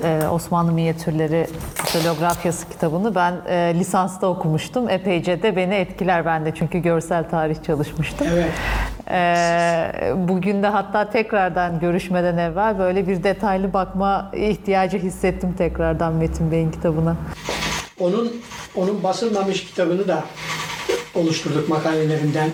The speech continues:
Speaker 2: Onun ikinci cildi.
Speaker 1: Öyle mi?
Speaker 2: Evet.
Speaker 1: Hmm.
Speaker 2: E, Çarşı Ressamları.
Speaker 1: Harika, harika.
Speaker 2: O kitabın ön sözünde geçer Çarşı Ressamları. Evet. E,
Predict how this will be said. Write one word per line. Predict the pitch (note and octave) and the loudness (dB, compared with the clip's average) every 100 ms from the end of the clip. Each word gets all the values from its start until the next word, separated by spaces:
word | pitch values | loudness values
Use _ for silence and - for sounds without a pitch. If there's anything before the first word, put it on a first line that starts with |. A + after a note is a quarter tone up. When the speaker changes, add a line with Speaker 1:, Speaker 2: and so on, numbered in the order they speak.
| E3+ | 0
Speaker 2:
Onun | E3+ | 0
ikinci | F3 E3+ F#3 E3 D#3+ | 2 0 0 0 0
cildi. | C#3 C3+ C#3 C3+ - - - - - D#3 D#3 E3 | 0 0 -2 -2 -6 -6 -6 -8 -2 0 0 0
Speaker 1:
Öyle | F#3+ F3+ F3 | 0 2 2
mi? | B3 F#4 G3 E3+ F3+ | 0 0 0 -2 0
Speaker 2:
Evet. | F3 | 2
Speaker 1:
Hmm. | E3+ | 2
Speaker 2:
E, | E3 - D3+ C#3 E3 F3+ - - - - - - - - | 0 -2 -2 -2 -4 -4 -4 -4 -4 -2 -2 -4 -6 -4
Çarşı | F3 F3 G3+ | -2 0 2
Ressamları. | E3+ D#3+ E3 C#3+ B2+ B2 B2 - - - - - - - - - - - | 0 0 -2 0 -2 -2 -4 -4 -4 -2 -2 -2 -2 -2 -4 -4 -4 -4
Speaker 1:
Harika, | D#3+ D#3 D#3 - E3 - E3 - - - | 0 0 0 0 -2 -2 -2 0 -2 -2
harika. | F3+ D#3+ E3 - E3+ - | 0 0 0 -2 -2 0
Speaker 2:
O | F3+ F3+ | -2 -2
kitabın | - G3 G3+ | 0 0 2
ön | G3 | 0
sözünde | F#3+ F#3 F#3+ G3 | 0 0 2 2
geçer | F3+ F3 G3+ - | 0 0 -2 0
Çarşı | D#3 D#3 E3 | -2 0 0
Ressamları. | D3+ - D#3+ C#3+ C#3 C#3+ E3 - - - - - - - - - | 0 0 0 0 0 -2 -2 -4 -4 -2 -2 -2 -2 -2 -2 2
Evet. | C#3 B2+ B2 - - - - - - - - - - - | 2 2 0 -4 -4 -4 -4 -2 -2 -2 -2 -2 -4 -4
E, | - | 0